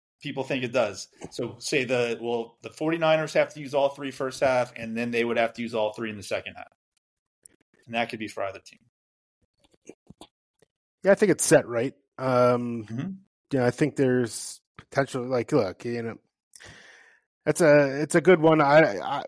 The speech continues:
Speaker 2: I would lean no. Um, do I wanna pay the juice? No, I would pass on this. But, um, they also say, and my grandfather always said, like, "If you don't use 'em, you lose 'em." And, and the
Speaker 1: Right.
Speaker 2: fact is, like, why not?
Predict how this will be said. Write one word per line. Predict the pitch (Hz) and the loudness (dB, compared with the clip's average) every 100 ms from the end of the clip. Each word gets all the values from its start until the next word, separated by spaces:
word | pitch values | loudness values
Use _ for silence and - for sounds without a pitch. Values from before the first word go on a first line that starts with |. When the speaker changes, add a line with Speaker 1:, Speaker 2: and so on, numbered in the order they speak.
| - | -6
Speaker 2:
I | - 156 | 4 6
would | 190 165 | 8 6
lean | 156 160 | 4 4
no. | 139 127 127 139 _ _ _ _ | 6 4 4 0 _ _ _ _
Um, | 113 120 117 110 107 107 107 104 _ _ _ _ _ - | -4 0 2 2 -2 -8 -14 -18 _ _ _ _ _ -6
do | 135 | 0
I | 123 | 2
wanna | 127 117 | 2 2
pay | 143 | 2
the | 127 | 2
juice? | 104 135 143 120 | 0 -2 -2 -4
No, | 113 123 123 | -2 -2 -4
I | 101 113 | -10 -8
would | 113 | -8
pass | - 123 123 143 | -2 0 2 0
on | 127 | -2
this. | 139 135 | -2 -4
But, | - 127 113 - - - _ _ _ _ | 0 2 0 -4 -20 -20 _ _ _ _
um, | 110 113 110 110 110 107 95 _ _ _ - | 2 4 6 4 0 -6 -14 _ _ _ 0
they | 135 | 4
also | 156 180 | 4 4
say, | 147 175 147 117 104 104 | 4 6 6 6 2 -4
and | 117 | -8
my | 113 | -6
grandfather | 113 143 139 120 104 104 | 0 2 2 -2 -4 -4
always | 101 101 | -6 -8
said, | - 104 98 | -8 -8 -8
like, | 101 95 | -8 -10
"If | 101 | -8
you | 123 | -2
don't | 147 135 | 0 0
use | 127 139 | 2 2
'em, | 117 104 - _ | 0 -8 -16 _
you | 110 | -2
lose | 117 143 107 | 2 4 2
'em." | 101 90 _ _ _ - | -4 -10 _ _ _ -8
And, | 110 110 110 107 107 - | -2 0 0 -4 -10 -12
and | 120 113 110 | -10 -10 -10
the | 110 | -6
Speaker 1:
Right. | 113 | 2
Speaker 2:
fact | 139 120 143 | 4 4 4
is, | 139 123 113 117 | 4 4 0 -2
like, | 110 104 | -4 -4
why | 113 123 | -4 -2
not? | 131 127 | 2 0